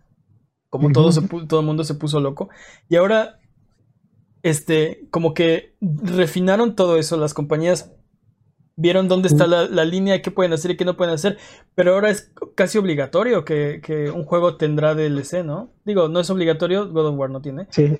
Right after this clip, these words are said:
Speaker 1: pero
Speaker 2: nos,
Speaker 1: ese
Speaker 2: nos acostumbraron.
Speaker 1: nos acostumbraron. Ahora, después tienes, este, eh,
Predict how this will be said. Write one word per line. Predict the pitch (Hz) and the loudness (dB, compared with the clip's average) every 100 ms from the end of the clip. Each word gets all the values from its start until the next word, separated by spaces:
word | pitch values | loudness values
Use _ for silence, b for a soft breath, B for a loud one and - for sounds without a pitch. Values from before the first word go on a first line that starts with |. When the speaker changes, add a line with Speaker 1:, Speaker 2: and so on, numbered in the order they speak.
| - | -2
Speaker 1:
pero | 175 165 | 2 6
Speaker 2:
nos, | 160 156 | 6 6
Speaker 1:
ese | 160 160 | 6 4
Speaker 2:
nos | 165 151 | 4 4
acostumbraron. | 170 170 156 160 190 180 147 - - | 4 4 2 4 4 4 0 -6 -6
Speaker 1:
nos | 170 156 | -4 -4
acostumbraron. | 151 151 156 156 175 185 143 147 b b _ | -4 -6 -4 0 0 0 -4 -10 b b _
Ahora, | 160 185 | 0 0
después | 175 147 - 180 | 0 -4 -2 -2
tienes, | 190 185 185 147 | 0 -2 -2 -4
este, | 156 - 160 151 147 143 139 139 156 - | -8 -6 0 2 2 0 -2 -6 -8 -12
eh, | 175 156 143 143 147 160 160 - | -6 -2 -2 -4 -6 -10 -12 -14